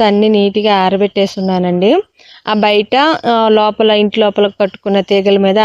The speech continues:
ఆరబెడతాను. ఎక్కువగా బయట కట్టిన తీగల మీద ఆరబెడతాను. చూడండి ఎన్ని బట్టలు ఉన్నాయో, చాలా ఎక్కువగానే ఉన్నాం. నిన్న బట్టలు ఉతకలేదులేండి, అందుకని ఈరోజు ఎక్కువగా ఉన్నా. అది కాక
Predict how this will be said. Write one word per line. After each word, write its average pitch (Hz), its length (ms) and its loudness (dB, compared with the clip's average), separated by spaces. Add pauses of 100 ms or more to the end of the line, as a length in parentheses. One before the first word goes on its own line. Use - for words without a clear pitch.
(100)
ఆరబెడతాను. 185 520 -2 (120)
ఎక్కువగా 233 340 0 (120)
బయట 214 420 -2
కట్టిన 202 340 -2
తీగల 196 340 2
మీద 180 140 0 (160)
ఆరబెడతాను. 185 600 -2 (500)
చూడండి 220 320 2 (100)
ఎన్ని 208 220 0
బట్టలు 190 340 -2
ఉన్నాయో, 185 320 0 (100)
చాలా 208 240 2
ఎక్కువగానే 208 540 0
ఉన్నాం. 226 220 2 (440)
నిన్న 285 160 4 (120)
బట్టలు 262 320 0
ఉతకలేదులేండి, 226 720 2 (100)
అందుకని 233 400 2
ఈరోజు 208 260 2
ఎక్కువగా 202 320 2 (100)
ఉన్నా. 233 220 2
అది 262 240 0
కాక 240 240 -2